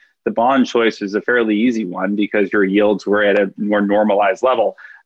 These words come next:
Today, with yields at, at very low levels, the concern clients have is, you know, ultimately,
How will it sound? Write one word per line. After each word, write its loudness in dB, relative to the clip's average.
Today, 2
with 2
yields 0
at, -2
at -4
very 0
low 2
levels, -2
the -8
concern -8
clients -4
have -2
is, -6
you -12
know, -10
ultimately, -2